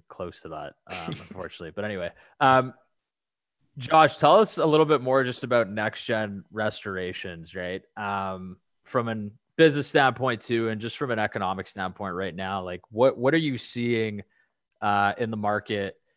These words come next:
Speaker 1: based on, you know, pricing? And then what, what is it about the business right now, uh, that you see moving forward, apart from you guys trying to scale it? Obviously, that's, that's, that's the long-term goal.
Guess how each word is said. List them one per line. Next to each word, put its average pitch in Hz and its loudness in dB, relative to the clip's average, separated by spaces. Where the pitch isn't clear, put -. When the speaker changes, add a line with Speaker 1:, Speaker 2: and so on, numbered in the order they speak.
Speaker 1:
based 107 -2
on, 98 -2
you 107 -8
know, 95 -4
pricing? 113 0
And 101 -8
then 101 -6
what, 117 -4
what 120 0
is 117 0
it 117 2
about 107 0
the 101 -12
business 107 -4
right 98 -2
now, 98 -4
uh, 98 2
that 104 -4
you 104 -8
see 110 -6
moving 101 -6
forward, 98 -2
apart 127 2
from 110 -2
you 113 -8
guys 107 0
trying 104 -2
to 92 -6
scale 98 -4
it? 95 -6
Obviously, 92 -6
that's, 90 -10
that's, - -8
that's 98 -10
the 101 -10
long-term 87 -12
goal. 82 -8